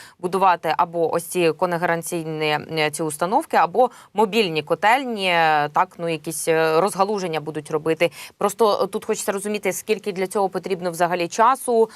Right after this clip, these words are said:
е, працівників так само. Ну, ми розуміємо, що зараз навряд чи це можна буде робити, так, і гроші потрібні, і тут, е, потрібно розуміти,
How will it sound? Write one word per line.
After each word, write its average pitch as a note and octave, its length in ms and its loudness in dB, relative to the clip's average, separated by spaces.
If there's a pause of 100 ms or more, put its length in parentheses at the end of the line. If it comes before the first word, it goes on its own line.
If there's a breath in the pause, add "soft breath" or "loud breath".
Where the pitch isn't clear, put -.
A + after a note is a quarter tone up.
(200 loud breath)
е, - 20 -6
працівників G3 840 -4
так A3 220 -2
само. G3 320 2
Ну, F#3+ 100 -6
ми F#3 100 -2
розуміємо, F#3 400 -2
що E3+ 180 -6
зараз G3 400 2
навряд F3+ 340 0
чи D#3 140 -2 (280 loud breath)
це F3+ 120 -2
можна E3 260 0
буде D3+ 200 -2
робити, E3 380 0
так, F3 220 -2
і D#3+ 40 -2
гроші A#3 420 0
потрібні, F#3+ 680 -4 (260 loud breath)
і F3 300 -2
тут, F#3 260 -4
е, E3+ 360 6
потрібно F3 380 -2
розуміти, F3 360 -2